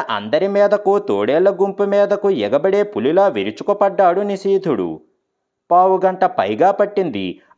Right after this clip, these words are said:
ఆ దృఢకాయలందరినీ నేలకూల్చేందుకు. కాలు చెయ్యి కూడదీసుకొని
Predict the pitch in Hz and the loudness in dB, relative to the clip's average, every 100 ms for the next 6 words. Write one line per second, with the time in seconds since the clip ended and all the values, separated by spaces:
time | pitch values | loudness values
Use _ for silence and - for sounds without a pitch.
0 | - 170 175 95 101 113 180 208 208 113 | 0 2 2 0 -2 0 0 2 0 0
1 | 113 165 190 196 208 123 98 135 151 190 | 0 0 0 -2 -2 0 0 -2 0 -2
2 | 196 202 202 196 196 202 208 113 92 127 | 0 -2 -2 -2 0 0 0 0 0 2
3 | 190 208 196 185 202 208 107 101 139 139 | 2 0 -2 -2 -2 -2 -2 -2 -2 -2
4 | 139 - 131 120 113 110 | -6 -4 -2 -2 -2 -6